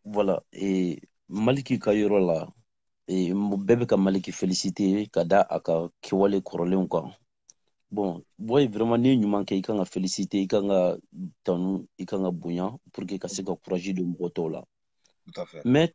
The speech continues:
Speaker 1: tanuni dɔrɔn tɛ,
Speaker 2: Mhm.
Speaker 1: i ka kɛwale kɔrɔlen dɔrɔn tɛ.
Speaker 2: Mhm.
Speaker 1: N-, i ye kuma dɔ fɔ i ka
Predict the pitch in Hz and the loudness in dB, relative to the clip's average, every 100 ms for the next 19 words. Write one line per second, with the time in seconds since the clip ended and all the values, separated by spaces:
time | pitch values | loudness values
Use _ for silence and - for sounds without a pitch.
0 | - 120 123 143 160 147 113 113 117 101 | -4 -2 0 2 2 2 0 0 0 0
1 | 113 104 110 _ _ _ _ _ 92 95 | -2 -2 -4 _ _ _ _ _ -12 -8
2 | 110 127 - 131 131 127 - 98 101 95 | -2 -2 0 2 2 0 -4 -2 0 0
3 | 90 90 - 90 90 - _ _ _ _ | 0 -2 0 -2 -2 -10 _ _ _ _
4 | 90 90 90 _ _ _ _ _ _ _ | -20 -20 -20 _ _ _ _ _ _ _
5 | _ 120 120 - 131 151 156 - 160 147 | _ -4 -4 -4 -2 2 2 2 0 0
6 | 120 - 110 101 95 - _ _ _ _ | -2 -4 -4 -2 -4 -10 _ _ _ _
7 | _ _ _ _ - 120 113 113 110 | _ _ _ _ -12 -10 0 2 4